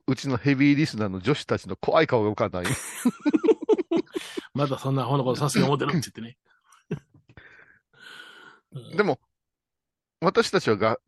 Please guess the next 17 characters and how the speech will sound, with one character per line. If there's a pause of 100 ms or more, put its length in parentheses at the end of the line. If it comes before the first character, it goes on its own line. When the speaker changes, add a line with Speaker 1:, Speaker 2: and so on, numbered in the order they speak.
(120)
Speaker 1:
楽
屋
に
い
ま
す
で
し
ょ
う。
Speaker 2:
え
え。 (1300)
Speaker 1:
M
前
澤
は
も